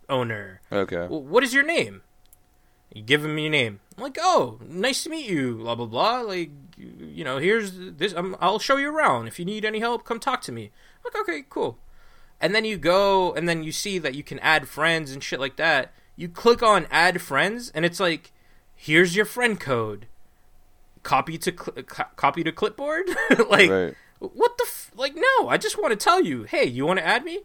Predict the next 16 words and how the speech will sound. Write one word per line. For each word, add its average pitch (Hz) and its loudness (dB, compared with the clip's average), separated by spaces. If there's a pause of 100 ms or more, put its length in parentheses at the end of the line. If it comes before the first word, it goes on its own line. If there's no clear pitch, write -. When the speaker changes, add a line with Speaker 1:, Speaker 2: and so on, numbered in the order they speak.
Speaker 1:
Here's 220 2
my 240 0
code. 151 0
It's 113 -8
True 226 2
Oz. 113 2 (280)
Done. 139 4 (680)
Speaker 2:
Yeah. 82 -2 (180)
Speaker 1:
Add 131 8
me," 87 -20 (280)
you 117 -6
know? 131 -4 (640)
None 196 0
of 196 2
this 175 2 (120)
fucking 135 -6